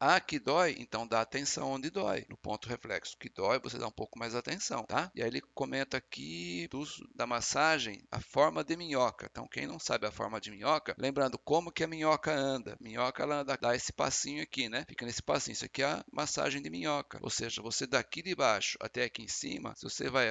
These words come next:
assim, ó, você investiga toda essa região. Ah, aqui dói, então aqui separa um pouquinho. Melhorou? Aí você segue, tá?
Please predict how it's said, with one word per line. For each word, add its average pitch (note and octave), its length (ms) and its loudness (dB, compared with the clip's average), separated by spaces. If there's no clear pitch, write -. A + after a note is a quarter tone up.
assim, E3 300 -2
ó, A#2 160 -2
você C3+ 500 0
investiga D3+ 800 -2
toda C#3+ 240 0
essa C3 180 0
região. C3 380 0
Ah, F3+ 240 4
aqui F#3 240 -4
dói, D3+ 300 6
então - 200 -4
aqui - 160 -12
separa - 320 -2
um B2+ 60 -6
pouquinho. - 500 -8
Melhorou? C3 460 -2
Aí - 160 -8
você - 260 -6
segue, - 460 -4
tá? B2+ 180 -2